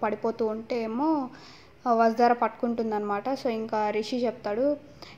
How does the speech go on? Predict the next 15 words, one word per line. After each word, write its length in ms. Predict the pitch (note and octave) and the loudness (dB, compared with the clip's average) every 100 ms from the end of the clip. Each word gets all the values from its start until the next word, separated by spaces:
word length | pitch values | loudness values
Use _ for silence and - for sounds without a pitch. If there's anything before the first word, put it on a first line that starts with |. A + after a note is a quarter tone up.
| - | -2
"ఏంటిది, 440 | B3 C#4 C#4+ C#4 C4 | 2 4 2 2 2
ఎంత 360 | B3+ A3+ A#3 | 2 2 2
దూరం, 260 | B3+ B3+ A#3+ | 4 4 4
ఇంకా 260 | A3 A3+ B3 | 0 0 0
ఎంత 160 | A#3 | 0
దూరం 300 | A#3 A#3+ A#3 | 0 0 0
నడవాలి?" 440 | A3 G#3+ A3 A3 A3 | -2 -2 -2 -2 -4
అని 120 | G#3+ | -6
చెప్పి 180 | G#3+ A3+ | -6 -2
అడుగుతాడనమాట. 920 | A3 G#3+ G#3+ G#3 G#3+ G3 G3 A#3+ D4 - - - - - - | 0 0 -2 -2 -4 -4 -4 -4 -6 -8 -18 -18 -20 -20 -4
"అదేంటి 380 | A3+ B3+ C4 C4 | 0 2 0 0
సార్, 280 | B3+ B3 A#3 | 2 2 4
మీరు 320 | A#3 A3+ A#3+ | 0 2 2
జాగింగ్ 680 | A3+ A3 G#3+ A3+ A#3+ A#3+ A#3 | 4 2 4 0 0 0 2
చేస్తాను, 520 | A3+ A3+ A#3 A3 | 0 0 -4 -2